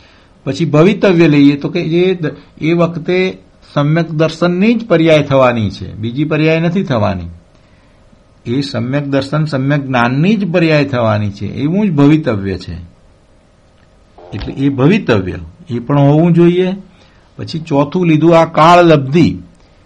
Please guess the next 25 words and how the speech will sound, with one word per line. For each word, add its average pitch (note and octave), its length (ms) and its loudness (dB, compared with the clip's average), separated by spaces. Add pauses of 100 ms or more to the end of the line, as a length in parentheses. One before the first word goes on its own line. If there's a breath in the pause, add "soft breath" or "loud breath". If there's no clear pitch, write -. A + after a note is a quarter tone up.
(120)
કે C3 60 -10
ભાઈ D3 120 -6
એ, F3 200 0
એ F3+ 360 0
જ C#3+ 180 -8 (240)
એનો E3 260 -2
સમય F#3 420 0
છે, F#2+ 520 -12
એ C#3+ 180 -2
જ D#3 60 -4
એની D3+ 280 -2
જન્મ D3 340 -4
ક્ષણ F#3+ 340 -4
છે E3+ 140 -2
એ D#3+ 160 0
સ-, D#3 120 -8
ઉત્પન્ન C#3 540 -6
થવાની, A#2 460 -2
સમ્યક A#2 360 -8
દર્શન A#2+ 380 -8
થવાની. G2 380 -6 (560 soft breath)
એટલે A#2+ 200 -10
કે E3+ 260 -8 (2250 soft breath)
એ C#3+ 120 0
કાળલબ્ધિ, D#3 840 0